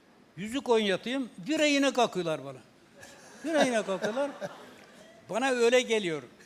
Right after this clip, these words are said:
Yüzük oynatayım ama bana öyle geliyor, o iğnenin tesiri. Kafam böyle bükülmüş,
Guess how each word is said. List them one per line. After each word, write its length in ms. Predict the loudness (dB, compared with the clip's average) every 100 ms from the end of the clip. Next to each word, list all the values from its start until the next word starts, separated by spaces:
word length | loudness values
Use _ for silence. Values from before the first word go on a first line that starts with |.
| -20 -20 -20 -20
Yüzük 280 | -16 -14 -6
oynatayım 460 | -4 -4 -6 -2 -2
ama 140 | -2
bana 200 | -2 0
öyle 240 | 2 0 -2
geliyor, 240 | -6 -6
o 40 |
iğnenin 300 | -6 -6 -6 -6
tesiri. 460 | -8 -6 -8 -8 -12 -20 -20 _ _ _ _ _
Kafam 460 | -4 -4 0 0 2
böyle 320 | 0 -2 -6
bükülmüş, 480 | -10 -10 -8 -6 -8